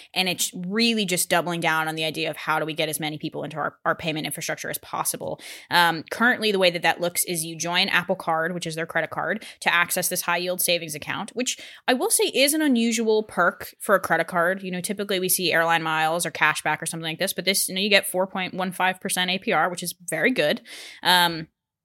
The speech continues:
and then, you know, you enter into the Apple financial ecosystem, and it is really great consumer-centered design,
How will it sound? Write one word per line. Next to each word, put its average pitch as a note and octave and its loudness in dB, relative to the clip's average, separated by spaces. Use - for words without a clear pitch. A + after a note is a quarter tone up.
and G#3+ 6
then, G#3+ 6
you F#3+ -2
know, G3+ 4
you F#3 2
enter F#3 6
into F3 2
the D#3 -2
Apple D3+ 0
financial D#3+ -2
ecosystem, F#3+ 4
and D#3 -2
it D3+ -4
is D#3 2
really F3+ 0
great E3 2
consumer-centered E3 -2
design, F3 2